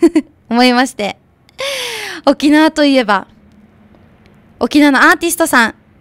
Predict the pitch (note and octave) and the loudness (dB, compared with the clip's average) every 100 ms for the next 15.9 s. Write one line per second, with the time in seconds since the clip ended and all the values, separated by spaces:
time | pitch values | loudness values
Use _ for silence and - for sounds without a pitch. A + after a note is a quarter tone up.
0 | - B3+ D4 B3 D4+ C4 - A#3 A3 A3 | -2 4 4 2 -8 -4 0 2 4 4
1 | C4 D4 D4 D4 A#3+ A#3+ A#3 A#3 A3+ A3 | 6 6 4 2 -2 0 0 0 -4 -4
2 | G3 F#3 F#3 A#3 E4 G4 F4+ C#4+ C4+ - | -6 -6 -2 4 4 6 4 4 0 0
3 | B3 B3 B3 A#3+ - G#3+ A3 A3 D4 - | -4 -2 -6 -4 -2 -4 -4 0 0 -2
4 | _ _ - - - D4 F#4 D#4+ E4+ F4 | _ _ -20 -4 2 2 2 0 0 0
5 | C#4+ C#4+ G3 - G#3 _ _ _ _ _ | 0 -2 -6 -8 -18 _ _ _ _ _
6 | _ _ _ - _ _ _ _ - D#4+ | _ _ _ -20 _ _ _ _ 0 2
7 | D#4 - _ _ _ _ _ - D#4 G4 | 2 0 _ _ _ _ _ 0 2 2
8 | D#4 A3 F#3+ _ _ - C#4+ F4+ G#4 F4 | 0 -2 -2 _ _ -2 4 4 4 2
9 | B3 A#3 C4+ C#4 A3+ G#3+ F#3 D4 D#4+ E4 | 0 -2 -4 0 2 2 4 4 4 2
10 | B3+ A#3+ A3 G3+ C4+ - A3 A#3+ - C#4 | 2 2 2 -2 -4 -2 -2 -2 0 2
11 | C#4 C#4 C#4 G3+ - _ _ _ _ _ | 4 2 0 -2 -4 _ _ _ _ _
12 | _ - C#4 - B3+ A#3 A3+ F#3 - _ | _ -6 -4 -2 -2 -2 -4 -6 -10 _
13 | _ _ _ _ _ _ _ - - - | _ _ _ _ _ _ _ -20 -20 -18
14 | - - - D#4+ G4 G#4 - A4+ A4 G4+ | -18 -12 0 4 4 2 2 2 2 0
15 | D4 A#3+ A#3 A#3+ B3 A#3 B3+ A3+ - | 0 0 -2 -2 -2 2 2 0 -4